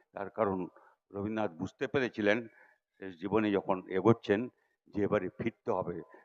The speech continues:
যে রাস্তায় চলছি, তখন উনি নিজেই বলছেন, "এবার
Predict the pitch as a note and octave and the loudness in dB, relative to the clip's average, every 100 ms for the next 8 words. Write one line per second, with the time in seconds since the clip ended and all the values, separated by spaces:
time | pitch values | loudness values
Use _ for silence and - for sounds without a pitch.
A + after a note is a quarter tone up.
0 | _ G2+ G#2 G2+ - G#2+ F2+ G#2+ G#2+ - | _ 0 0 0 2 2 4 2 2 0
1 | G#2 G#2 - _ _ _ _ - G#2 C3 | 0 0 -2 _ _ _ _ -16 -12 -12
2 | B2+ A#2 A#2 F#2+ F2 C3+ D3+ B2 G#2 - | -12 -10 -8 -8 -2 0 2 2 2 0
3 | G2+ G#2 _ _ _ A#2 A2+ B2+ | -2 -2 _ _ _ 0 4 4